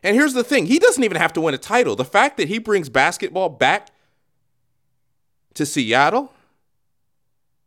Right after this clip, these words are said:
he is an immortal figure. He is like whoever owns the Winnipeg Jets. Who owns the Winnipeg Jets? Say it in my ear. True North.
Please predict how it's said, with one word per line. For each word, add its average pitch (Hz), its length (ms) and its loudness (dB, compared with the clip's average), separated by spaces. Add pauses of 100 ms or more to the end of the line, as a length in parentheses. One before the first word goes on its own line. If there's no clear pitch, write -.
(520)
he 269 380 0
is 190 480 2
an 185 140 2
immortal 185 560 2
figure. 135 360 0
He 226 220 0
is 233 420 2 (720)
like 165 160 0
whoever 220 420 6
owns 190 320 2
the 160 80 -2
Winnipeg 165 400 0
Jets. 131 380 -4 (1500)
Who 160 100 -2
owns 170 200 0
the 147 40 -4
Winnipeg 135 380 -4
Jets? 82 340 -12 (1400)
Say 127 160 -6
it 127 60 -6
in 127 60 -8
my 117 100 -4
ear. 90 240 -10 (920)
True 139 160 -6
North. 90 360 -6